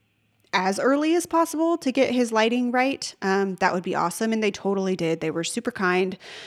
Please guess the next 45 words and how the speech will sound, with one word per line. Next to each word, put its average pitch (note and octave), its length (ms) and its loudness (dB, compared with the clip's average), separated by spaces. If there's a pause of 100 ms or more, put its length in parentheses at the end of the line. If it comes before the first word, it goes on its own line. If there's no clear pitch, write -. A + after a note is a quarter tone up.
(160)
Um, F#3+ 300 4
the F#3 120 -10
staff G#3+ 460 2
actually G3 380 -2
offered F#3 420 -2
this D4+ 240 0
time, G3 240 0
which G3 140 -2
I F#3+ 100 -2
thought F#3+ 140 -2
was F#3 120 -4
really F#3+ 220 -4
cool, G#3 260 -2
to F3+ 120 -10
take G3+ 180 -2
a G3 60 -2
picture G3 280 -6
of F3+ 80 -6
Nathaniel F3 400 -2
and D#3+ 80 -4
I E3 280 0
with E3 200 -4
the A3 80 -4
baby. B3 460 0 (420)
Uh, F#3+ 180 4
we G3+ 100 2
don't C4 140 2
have G3 200 -2
any A3+ 140 2
photos - 380 -6
of F#3 120 -6
the G3 60 -2
three G3 180 -2
of F#3 100 0
us F#3 240 0
<laughs> - 200 -4
from A#3 180 2
our G#3+ 100 2
first, - 560 -2 (280)
uh, G3+ 320 4
labor G3+ 340 2
experience F4+ 720 0
because G#3+ 280 -2
it - 120 -4
was G3 400 -2